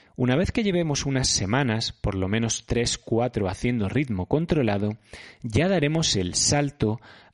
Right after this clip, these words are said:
a lo que llamamos los, eh, eh, los, eh, las series,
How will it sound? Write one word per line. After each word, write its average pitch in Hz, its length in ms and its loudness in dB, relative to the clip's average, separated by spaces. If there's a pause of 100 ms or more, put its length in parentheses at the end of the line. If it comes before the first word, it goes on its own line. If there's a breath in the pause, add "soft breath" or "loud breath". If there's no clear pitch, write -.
a 135 140 0
lo 160 180 0
que 165 140 2
llamamos 101 600 2 (1000)
los, 104 600 4
eh, 98 420 -6 (440 loud breath)
eh, - 220 -12
los, - 380 -2
eh, - 280 -8 (420)
las - 220 2
series, - 680 -2